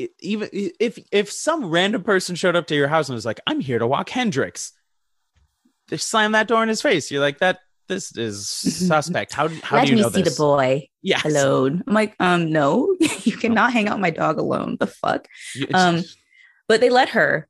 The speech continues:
Speaker 2: And when she, like, um, we get this creepy scene where she goes to see Damien and she's like, "I'm here to protect you." And then the door shuts by itself.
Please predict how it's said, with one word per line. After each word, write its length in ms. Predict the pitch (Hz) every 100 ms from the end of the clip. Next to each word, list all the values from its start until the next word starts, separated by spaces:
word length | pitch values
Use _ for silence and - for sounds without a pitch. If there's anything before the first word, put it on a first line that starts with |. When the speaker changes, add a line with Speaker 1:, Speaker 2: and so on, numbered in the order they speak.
| _
Speaker 2:
And 120 | 175 180
when 100 | 185
she, 160 | -
like, 200 | 208 - -
um, 300 | 135 95 - _
we 60 | 185
get 120 | 185
this 100 | 180
creepy 240 | - 180
scene 160 | 180 165
where 60 | 160
she 160 | 160
goes 260 | 151 147 139
to 60 | 139
see 140 | 151
Damien 420 | 131 123 131 123
and 140 | 117 127
she's 240 | - 127
like, 220 | 131 131
"I'm 80 | 135
here 160 | 127 135
to 80 | -
protect 480 | 123 - 131 -
you." 160 | - -
And 80 | -
then 80 | 135
the 80 |
door 240 | 135 120 127
shuts 340 | - 131 -
by 140 | - 73
itself. 520 | - - - -